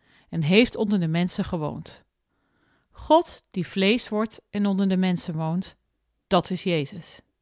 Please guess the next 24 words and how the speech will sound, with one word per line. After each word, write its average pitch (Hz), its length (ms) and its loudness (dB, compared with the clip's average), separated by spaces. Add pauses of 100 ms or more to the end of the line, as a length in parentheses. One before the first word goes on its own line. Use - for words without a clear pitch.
(1700)
Laten 294 360 0
we 285 60 -4
de 254 180 0
tekst - 360 -4
eens 196 480 -2
op 165 180 -12
die 254 160 2
manier 214 320 4
gaan 180 180 -2
lezen. 165 480 -4 (2000)
In 226 140 2
het 220 120 4
begin 277 560 0 (120)
was 214 240 -4
Jezus. 175 640 2 (960)
En 214 120 2
Jezus 233 460 8
was 185 180 -2
bij 156 160 -2
God - 460 -2 (540)
en 208 120 4
Jezus 175 400 4
was 214 300 4
God. - 360 -12